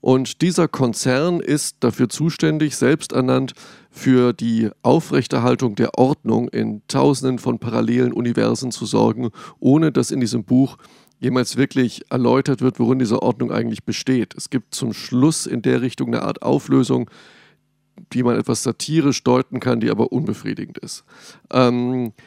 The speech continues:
dieser Konzern benutzt Weltenwechsler. Das sind Personen, die mit ihrem Bewusstsein diese Welten wechseln können, indem sie in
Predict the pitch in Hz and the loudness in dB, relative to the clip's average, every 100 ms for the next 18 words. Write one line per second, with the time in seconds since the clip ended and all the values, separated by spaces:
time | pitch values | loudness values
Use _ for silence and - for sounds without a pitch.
0 | _ _ 147 170 185 - 135 - 139 151 | _ _ -2 2 2 2 0 0 0 2
1 | 175 147 127 147 - - 113 143 170 131 | 0 2 2 2 -2 -4 2 2 2 -4
2 | 101 113 - - 98 - - 110 - - | -2 -4 -4 -8 -8 -6 -6 -8 -8 -16
3 | - _ - - - 135 160 180 147 135 | -20 _ -6 -4 2 4 4 2 2 -2
4 | - 147 151 123 117 156 - - 165 175 | 0 0 2 2 2 2 0 -2 0 2
5 | 185 165 _ _ _ _ _ _ _ _ | 0 -4 _ _ _ _ _ _ _ _
6 | _ 139 135 123 131 143 135 127 - 170 | _ 0 2 4 4 2 2 0 2 0
7 | 147 151 151 131 123 135 139 131 123 127 | 2 4 4 2 0 0 0 0 0 0
8 | 123 120 | 0 -4